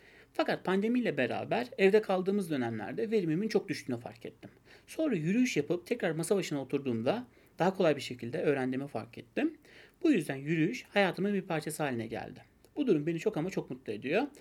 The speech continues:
Öğrenme ile ilgili farelerle yapılan deney hakkında bir video izlemiştim. Bu video deneyi yapan kişiler fareleri ilk olarak dolaşabileceği ve diğer farelerle etkileşim içinde olabileceği bir kafese koymuşlar.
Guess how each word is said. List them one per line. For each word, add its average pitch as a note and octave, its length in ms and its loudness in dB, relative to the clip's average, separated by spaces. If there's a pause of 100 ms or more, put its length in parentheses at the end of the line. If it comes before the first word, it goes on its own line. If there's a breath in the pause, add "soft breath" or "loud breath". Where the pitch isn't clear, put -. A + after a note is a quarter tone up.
(320 loud breath)
Öğrenme C4+ 380 4
ile A3+ 140 0
ilgili D#3 220 -2
farelerle G#3 540 0
yapılan D3 340 -2
deney F#3 160 -2
hakkında E3+ 340 -4
bir G3+ 100 -4
video F3+ 300 0
izlemiştim. C3+ 560 -2 (540 loud breath)
Bu D#4 80 4
video G3+ 400 2 (280 loud breath)
deneyi B3+ 240 4
yapan A#3+ 300 -2
kişiler - 280 -4
fareleri F#3+ 540 0
ilk B3 200 0
olarak D3 400 0
dolaşabileceği G3 580 2
ve D3 100 -2
diğer F#3+ 200 2
farelerle D#3 560 0
etkileşim E3+ 400 -4
içinde C#3+ 240 -4
olabileceği D3 400 -2
bir B3 80 -6
kafese D#3+ 340 -4
koymuşlar. G3 680 -4